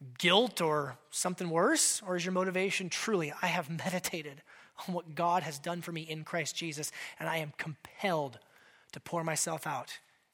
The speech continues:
in help and service to others"? And number five, it's an error to drive any wedge at all between the gospel and good works. Can we just, can we just leave it at that? We're not saved by works, we're saved unto good works. Let's not drive a wedge there.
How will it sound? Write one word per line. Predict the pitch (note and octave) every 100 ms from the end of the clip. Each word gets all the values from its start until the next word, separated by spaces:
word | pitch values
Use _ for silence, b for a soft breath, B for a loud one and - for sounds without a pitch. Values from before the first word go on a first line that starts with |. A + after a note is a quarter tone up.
| -
in | D#3+
help | D3+ D3+ D3+
and | C#3
service | D#3 C#3+ -
to | E3+
others"? | C#3+ B2+ - - - _ _ _ _ _ _ _ _ b b b b b b b _ -
And | D3+
number | G3 B3+
five, | - B3 A#3 A3 - - - - _ -
it's | F3
an | G#3
error | A3 B3 A#3
to |
drive | G3+ G#3+ G3+ A#3+
any | B3+ B3+
wedge | A3+ A3+
at | G3+
all | G3+ D#3 C3+
between | - - F#3
the | E3+
gospel | F3 E3+ - F3+
and | F3 D#3+
good | D#3+
works. | C#3 A#2+ - - _ -
Can | F3+
we | F3
just, | D#3+ - _ _ -
can | F3+
we |
just | E3 -
leave | F3
it |
at | F3 F3+
that? | F3 F3 - b b b b b b b b _ -
We're | F3
not | A3 A3+
saved | - A3+ G#3
by | E3+ G3+
works, | G3+ F3 E3 F3+
we're |
saved | D#3 F3+ E3+ F3
unto | F3+ E3+ - C#3+
good | C#3+ C3
works. | B2 - - - _ _ -
Let's | -
not | F#3+ E3
drive | E3 D3+
a |
wedge | C#3+ C3+ B2+
there. | C#3 C3